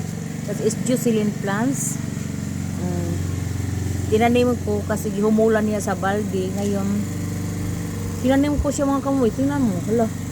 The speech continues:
lalaki siya. At saka na, ano siya, namungingi, namungingi.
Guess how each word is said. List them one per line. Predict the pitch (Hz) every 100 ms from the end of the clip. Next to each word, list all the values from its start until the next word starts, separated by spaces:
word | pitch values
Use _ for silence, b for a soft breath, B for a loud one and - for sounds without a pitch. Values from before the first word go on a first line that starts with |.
| -
lalaki | 220 240 247 285
siya. | 247 269 208 165 - - - - - - - -
At | - -
saka | 226 233
na, | 226 226 220 - - -
ano | 240 240
siya, | - 202 175 180
namungingi, | 185 196 214 233 233 175
namungingi. | 139 139 147 165 185 196 175 147